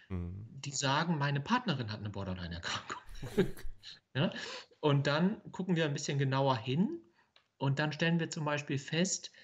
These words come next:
Speaker 2: ähm, der, der da zu mir kommt, hat eine Partnerin, die eine sehr starke Emotionalität hat,
Speaker 1: Mhm.
Speaker 2: aber die hat keine Borderline-Erkrankung. Ja? Und das ist nicht gut, wenn der Partner dann für sich denkt, "Oh, die hat eine Borderline-Erkrankung", dann geht die Recherche im Netz los, dann findet man natürlich wahnsinnig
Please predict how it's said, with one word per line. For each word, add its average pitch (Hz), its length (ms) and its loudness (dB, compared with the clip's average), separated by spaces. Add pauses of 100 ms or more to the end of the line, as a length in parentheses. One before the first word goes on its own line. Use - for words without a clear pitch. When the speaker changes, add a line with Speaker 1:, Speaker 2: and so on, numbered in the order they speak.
(340)
Speaker 2:
ähm, 135 460 2 (380)
der, 131 240 0
der 151 100 4
da 139 140 0
zu - 160 0
mir 170 160 6
kommt, 160 260 0
hat 147 160 -2
eine 135 160 4
Partnerin, 147 720 0
die 147 140 -2
eine 139 220 6
sehr 151 200 4
starke - 420 0
Emotionalität 123 1040 2
hat, - 400 -2
Speaker 1:
Mhm. 87 260 -6
Speaker 2:
aber 110 100 2
die 120 80 4
hat 123 100 -2
keine - 220 -10
Borderline-Erkrankung. 131 1120 0 (380)
Ja? 120 200 -4 (360)
Und 139 280 6 (880)
das 110 160 -6
ist 131 160 -2
nicht 139 200 2
gut, 302 220 0
wenn 135 120 2
der 120 100 4
Partner 131 320 -2
dann 123 160 0
für 139 120 -4
sich - 220 -4
denkt, 131 240 0
"Oh, 147 160 2
die 135 120 4
hat 131 80 0
eine 131 100 0
Borderline-Erkrankung", 147 840 2
dann 113 140 2
geht 139 180 2
die 127 80 2
Recherche 139 480 4
im 120 120 2
Netz 160 320 0
los, 185 280 6
dann 117 160 -2
findet 175 300 0
man 165 80 2
natürlich 147 420 0
wahnsinnig 151 540 2